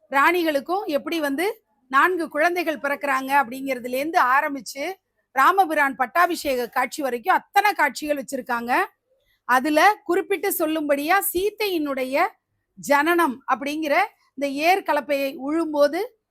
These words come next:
நம்ம ஜனக மகாராஜாவுக்கு குழந்தை சீதா கிடைக்கிற காட்சி, அதுக்கப்புறம் சீத்தை தீக்குளிக்கிற காட்சி, அப்புறம் சீத்தை வந்து பூமியை பிளந்துகிட்டு உள்ள போகிற காட்சி அப்படின்னு இந்த மாதிரி சீதைக்காகவே மூன்று சீன்ஸ் இதுல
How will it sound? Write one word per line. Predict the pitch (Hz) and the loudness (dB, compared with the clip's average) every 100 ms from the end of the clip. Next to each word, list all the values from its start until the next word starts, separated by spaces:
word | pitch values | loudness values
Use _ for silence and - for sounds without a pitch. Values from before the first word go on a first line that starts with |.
| _ _ | _ _
நம்ம | - 269 269 381 - _ _ _ _ | -6 -2 0 0 -4 _ _ _ _
ஜனக | - 285 349 392 | -2 0 2 2
மகாராஜாவுக்கு | 339 294 285 269 269 262 339 | 2 2 2 2 0 -2 -6
குழந்தை | 349 294 330 311 359 | -2 0 0 -2 -4
சீதா | 381 330 330 349 - | -6 -6 -2 0 0
கிடைக்கிற | 277 277 285 277 | -2 -6 -4 -4
காட்சி, | 277 233 - - 262 262 _ _ _ _ | -2 -4 -6 -10 -8 -10 _ _ _ _
அதுக்கப்புறம் | 226 233 254 254 294 330 381 _ _ - - | -4 -4 -2 0 4 4 4 _ _ -12 -4
சீத்தை | 370 - 330 226 | -2 -2 -4 -2
தீக்குளிக்கிற | 349 339 330 294 269 254 | -6 -4 -6 -4 -4 -2
காட்சி, | 240 233 - 254 269 _ _ _ | -4 -4 -10 -10 -10 _ _ _
அப்புறம் | - 240 302 330 | -8 0 2 2
சீத்தை | 320 302 311 | 0 -4 -4
வந்து | 269 254 320 | -4 -4 -6
பூமியை | 285 320 330 320 285 - | -4 -2 0 -2 -4 -6
பிளந்துகிட்டு | 262 285 285 269 240 392 - _ _ _ | -4 -4 -4 -8 -6 -6 -8 _ _ _
உள்ள | - 311 330 | -4 0 2
போகிற | 302 240 277 320 | 0 -2 -2 -4
காட்சி | 247 254 233 - 254 | -2 -6 -6 -8 -10
அப்படின்னு | 220 240 285 | -10 -6 -4
இந்த | 359 330 285 | -2 -2 -4
மாதிரி | 277 294 359 339 | -2 -2 -2 -4
சீதைக்காகவே | 339 370 381 359 - 302 285 302 359 | -2 -2 -4 -6 -2 -2 -2 -6 -6
மூன்று | 277 302 277 285 | -6 -6 -6 -8
சீன்ஸ் | 311 339 349 | -6 -4 -4
இதுல | 262 220 262 | -8 -4 -2